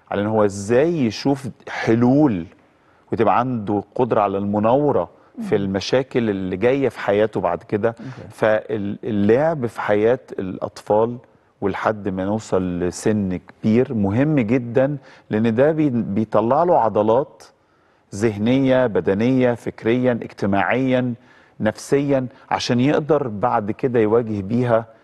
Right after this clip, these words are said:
Speaker 1: الم-، الحاجات اللي هتقابله لما، لما يكبر.
Speaker 2: صحيح.
Speaker 1: احنا بالنسبه لنا، احنا بعد كده الاعمار يعني،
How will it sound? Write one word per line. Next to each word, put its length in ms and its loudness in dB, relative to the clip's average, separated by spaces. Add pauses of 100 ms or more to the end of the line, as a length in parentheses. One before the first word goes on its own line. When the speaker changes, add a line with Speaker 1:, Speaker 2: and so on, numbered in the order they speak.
(220)
Speaker 1:
الم-، 320 0
الحاجات 640 -2
اللي 160 0
هتقابله 440 -4
لما، 400 0 (160)
لما 260 -2
يكبر. 340 -6
Speaker 2:
صحيح. 320 -6 (360)
Speaker 1:
احنا 240 0
بالنسبه 540 -2
لنا، 240 -4
احنا 260 -2
بعد 340 0
كده 240 0
الاعمار 540 0
يعني، 560 -2